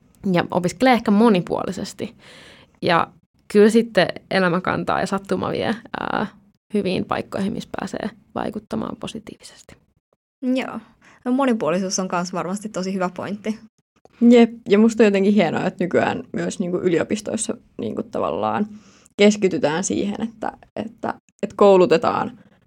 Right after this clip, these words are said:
Speaker 3: niin kun, ja on mahdollisuuksia kouluttautua millä tahansa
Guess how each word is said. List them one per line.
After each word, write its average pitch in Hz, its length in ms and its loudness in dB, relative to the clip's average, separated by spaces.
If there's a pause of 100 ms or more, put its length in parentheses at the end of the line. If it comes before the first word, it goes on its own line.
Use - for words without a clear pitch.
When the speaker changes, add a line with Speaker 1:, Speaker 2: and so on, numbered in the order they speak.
(120)
Speaker 3:
niin 82 300 -4
kun, 110 280 -4
ja - 180 4
on 180 140 4
mahdollisuuksia 196 800 0
kouluttautua - 800 -4 (100)
millä - 260 -4
tahansa - 400 -4